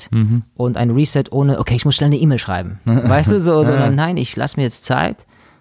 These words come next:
Speaker 2: und, äh, fahr wieder hoch und ach, das weg, das weg. Oh, was war das? Da muss ich noch mal rein.“ Also,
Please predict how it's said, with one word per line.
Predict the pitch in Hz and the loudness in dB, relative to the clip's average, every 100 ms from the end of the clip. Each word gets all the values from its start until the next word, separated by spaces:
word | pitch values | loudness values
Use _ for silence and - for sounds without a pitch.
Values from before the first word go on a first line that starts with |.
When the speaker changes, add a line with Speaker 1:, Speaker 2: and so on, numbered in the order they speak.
| _ _ | _ _
Speaker 2:
und, | 120 120 117 110 | -2 2 2 0
äh, | 117 107 | -4 -4
fahr | - 123 | -2 0
wieder | 131 117 113 | 2 2 4
hoch | 127 156 - | 4 2 -2
und | - 120 120 110 - | -6 -2 -2 -2 -6
ach, | 113 110 | -6 -4
das | 139 135 - - - - - | -6 -4 -6 -8 -12 -14 -6
weg, | 117 120 - _ | -4 -4 -10 _
das | 120 - - - | -6 -6 -8 -6
weg. | 113 117 - - _ _ _ _ - | -4 -4 -6 -20 _ _ _ _ -4
Oh, | 131 101 | -2 0
was | 107 - | -2 0
war | 117 | -2
das? | 117 117 - | 0 -2 -2
Da | 107 110 | -2 0
muss | 127 | 2
ich | 123 | 2
noch | 120 | 2
mal | 113 | 2
rein.“ | 110 113 101 76 | 2 2 0 0
Also, | 101 101 101 | -2 0 -2